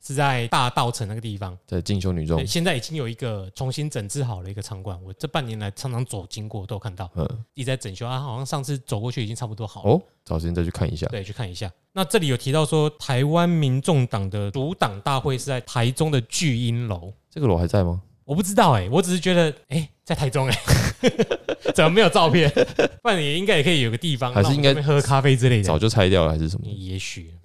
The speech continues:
Speaker 1: 旧的不去，新的不来嘛，对不对？总而言之，到最后他就接受了。这中间的一些过程就是不断的沟通、小吵小闹，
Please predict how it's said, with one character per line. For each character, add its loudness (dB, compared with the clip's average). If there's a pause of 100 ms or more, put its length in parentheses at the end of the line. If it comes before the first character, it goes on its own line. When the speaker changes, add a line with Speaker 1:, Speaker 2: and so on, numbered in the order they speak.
(100)
Speaker 1:
旧 -8
的 -6
不 -8
去， -6
新 -8
的 -8
不 -4
来 -4
嘛， -10
对 -8
不 -8
对？ -10
总 2
而 4
言 4
之， -2
到 4
最 2
后 6
他 4
就 2
接 -4
受 -2
了。 -12
这 0
中 4
间 6
的 2
一 -2
些 2
过 4
程 -4
就 -4
是 -4
不 -8
断 -2
的 0
沟 6
通、 4 (140)
小 2
吵 4
小 2
闹， 2